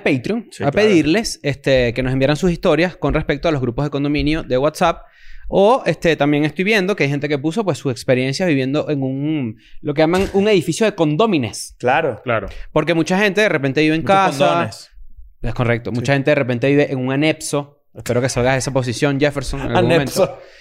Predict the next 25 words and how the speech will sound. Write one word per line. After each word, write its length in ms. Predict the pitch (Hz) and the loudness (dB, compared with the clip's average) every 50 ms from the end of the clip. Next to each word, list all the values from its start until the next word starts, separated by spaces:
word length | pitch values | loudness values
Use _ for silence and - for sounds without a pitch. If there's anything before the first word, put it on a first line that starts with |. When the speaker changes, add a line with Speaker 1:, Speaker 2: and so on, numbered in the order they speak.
| - - - | -18 -14 -6
Speaker 1:
Este, 240 | - 127 123 - 139 | -4 -4 -2 0 0
mucha 240 | 135 131 120 143 143 | -2 0 0 0 0
gente 220 | 147 139 151 147 | 0 2 2 2
vive 260 | 151 151 147 151 156 | 4 4 4 4 4
de 140 | 151 156 151 | 4 4 4
repente 340 | 139 139 - 135 127 120 143 | 2 2 0 0 0 0 2
en 60 | 151 | 2
lugares 320 | 156 143 131 135 139 175 | 4 4 4 4 4 2
donde 180 | 185 185 147 135 | 2 0 0 0
no 60 | 135 123 | 0 -2
tiene 140 | 147 151 | 0 0
Speaker 2:
Ojo, 100 | 160 156 | 0 2
Speaker 1:
contacto 160 | 151 196 196 170 | 2 2 4 4
Speaker 2:
hay 60 | 143 | 4
Speaker 1:
con 100 | 143 156 180 | 4 2 2
Speaker 2:
anexos 220 | 226 - - 339 | 0 2 2 2
Speaker 1:
sus 80 | 320 - | 2 2
vecinos. 360 | 156 - 151 214 240 170 - | 2 2 2 2 0 0 -4
Speaker 2:
arrechos. 200 | 120 104 107 - - - - - _ | -6 -6 -8 -12 -18 -20 -20 -10 _
Speaker 1:
Tú 100 | - 180 | 4 4
vives 240 | 185 190 202 220 220 | 6 6 4 4 2
en 60 | 214 190 | 2 2
un 140 | 170 170 185 | 2 4 4
edificio 500 | 214 202 165 - 175 175 165 - 240 220 | 4 2 2 2 2 0 2 2 0 0
vi-, 180 | 156 165 160 | 0 -4 -8